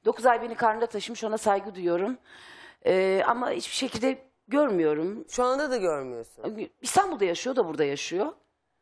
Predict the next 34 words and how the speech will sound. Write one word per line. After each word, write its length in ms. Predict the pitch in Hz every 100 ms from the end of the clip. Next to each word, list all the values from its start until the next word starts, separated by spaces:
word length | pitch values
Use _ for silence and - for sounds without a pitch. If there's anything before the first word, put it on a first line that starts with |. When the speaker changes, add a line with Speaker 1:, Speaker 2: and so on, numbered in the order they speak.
| _ _ _ _ _
Speaker 1:
Ama 320 | - 285 214
çok 220 | 247 294 -
görüşme 300 | 233 247 254
taraftarı 540 | 202 190 - 190 247
değilim. 280 | 170 123 135 _ _
Speaker 2:
Onunla 260 | 196 240 294
ne 120 | 277
kadar 280 | 262 247 226
zamandır 440 | 208 214 208 202 202
görüşmüyorsun? 760 | 208 208 - 208 208 - 269 - _ - _ _ -
Speaker 1:
Ee, 40 | 466 233 214
en 180 | 359 370
son 240 | 349 339
gördüğümde 380 | 330 330 320 339
herhalde 340 | 330 320 330
bir 180 | 311 311
geçen 400 | 302 302 311 302
bayram 280 | 294 302 294
falandı 380 | 277 269 208 170
sanırsam. 520 | - 147 143 - 139 - _ _ _
Speaker 2:
Öyle 240 | 339 320
bayramdan 600 | 311 302 311 302 302 294
bayrama 380 | 277 269 262 247
görüşüyorsun. 640 | 202 170 147 - 127 -
Speaker 1:
Ve 60 | 330
yani, 340 | 240 - - -
yani. 180 | - - - -
Speaker 2:
Sonra 200 | 233 220
başka 280 | 247 - 262
kardeşlerin 580 | 254 247 247 247 269
falan 240 | 262 262 254
oldu 220 | 254 320
mu 80 | 403
annenden? 600 | 285 226 190 180 170